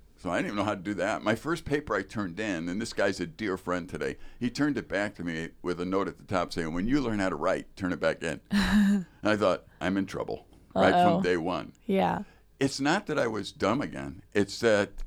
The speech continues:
Speaker 1: I went to a school through a system that I didn't have to do anything. And
Speaker 2: Mm-hmm.
Speaker 1: I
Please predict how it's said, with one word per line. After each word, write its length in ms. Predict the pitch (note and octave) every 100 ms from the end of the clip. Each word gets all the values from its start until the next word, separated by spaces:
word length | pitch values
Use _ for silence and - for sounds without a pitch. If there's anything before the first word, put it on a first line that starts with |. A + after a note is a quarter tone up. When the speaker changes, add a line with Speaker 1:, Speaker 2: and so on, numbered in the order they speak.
| -
Speaker 1:
I 100 | - F#2+
went 280 | A#2 C#3
to 140 | - G#2+
a 60 |
school 480 | - - A2 A2+ A2
through 180 | G#2+ G2+
a 40 | F#2+
system 580 | - G#2 - F#2+ F#2
that 120 | F2+ G2
I 80 |
didn't 200 | F#2+ G#2
have 100 | F#2
to 80 | -
do 160 | D#2 G2+
anything. 320 | G2 - - - - - -
And 240 | - G3+ G3+
Speaker 2:
Mm-hmm. 260 | F#3+ D#2+ D2+ _ _ _
Speaker 1:
I 160 | F2+